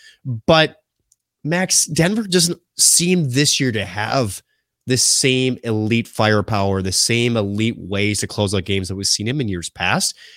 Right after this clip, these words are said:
Again, I'm not saying they're bad, but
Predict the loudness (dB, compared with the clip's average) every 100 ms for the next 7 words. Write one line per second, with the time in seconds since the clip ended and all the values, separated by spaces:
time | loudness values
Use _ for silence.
0 | _ _ _ _ 0 2 2 2 0 0
1 | -2 -2 -6 0 0 0 -6 -14 -20 -20
2 | _ _ _ _ _